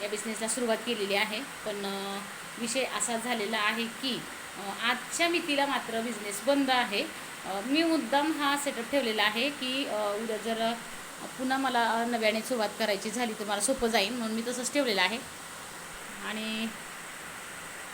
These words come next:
असा सगळा तो बेस बसवलेला आहे. अ, तर बंद पडण्याचं कारण फक्त पाणी आणि पाणी होतं. मी, अ, खूप मेहनतीने, खूप जिद्दीने, अ, स-, अ, सुरुवात केली खरं तर, पण विषय असा झाला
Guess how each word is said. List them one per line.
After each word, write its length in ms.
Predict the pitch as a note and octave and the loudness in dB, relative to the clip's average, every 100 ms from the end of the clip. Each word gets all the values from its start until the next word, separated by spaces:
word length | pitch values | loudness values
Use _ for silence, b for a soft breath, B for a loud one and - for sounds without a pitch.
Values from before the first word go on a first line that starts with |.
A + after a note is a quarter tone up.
| - | -4
असा 180 | F#3 A#3 | -2 -2
सगळा 240 | A#3+ G#3 | -2 -4
तो 120 | G3 | -4
बेस 220 | G3 G3+ G#3 | -4 -4 -4
बसवलेला 460 | A3+ A#3+ G3+ G#3 | -4 -2 -2 2
आहे. 220 | G#3+ B3 - - - - - - | 2 2 -4 -8 -10 -10 -10 -6
अ, 180 | G3 F#3+ | -6 -2
तर 80 | A#3 | 0
बंद 240 | B3 C4 | 2 4
पडण्याचं 400 | C4 C4+ B3+ B3+ | 4 4 2 0
कारण 300 | B3+ B3 B3 | 4 4 4
फक्त 440 | A#3+ C#4+ C#4 - C#4+ | 2 0 0 -2 2
पाणी 340 | C#4+ B3 A#3+ | 6 6 6
आणि 300 | A#3+ A3+ A#3 | 2 0 0
पाणी 400 | A3+ A#3+ G#3+ G#3+ | 4 6 6 4
होतं. 300 | B3 - A#3 D#4+ - - - - - - | 0 0 -2 -2 -8 -12 -10 -10 -12 -8
मी, 400 | A3+ A#3 A#3 A3+ A3+ - - | -2 0 2 0 -2 -6 -6
अ, 140 | G#3+ G3+ A3+ | -4 -4 -4
खूप 180 | C#4 C4+ | -4 0
मेहनतीने, 560 | C4+ C4+ C4 B3+ A#3+ A#3+ | 2 2 2 0 -2 -2
खूप 120 | A#3+ G3 | -4 -4
जिद्दीने, 560 | A3+ - B3 B3 B3+ A3+ | -6 -4 -2 0 0 0
अ, 280 | F#3 F3+ F3 | 2 0 -2
स-, 220 | - F#3+ | -6 -6
अ, 260 | G3 F#3+ | -4 -4
सुरुवात 280 | G3 A#3+ G#3+ G3+ | -2 -2 -2 -2
केली 160 | A3+ G#3+ | -2 0
खरं 240 | A3 F#3 | 0 0
तर, 100 | A#3+ - - - - A3 | -4 -6 -12 -12 -10 -4
पण 100 | A3 | -2
विषय 240 | A#3 C4+ | -2 0
असा 200 | A#3+ C4 | 0 -2
झाला 320 | B3 C#4+ A#3 | 0 2 2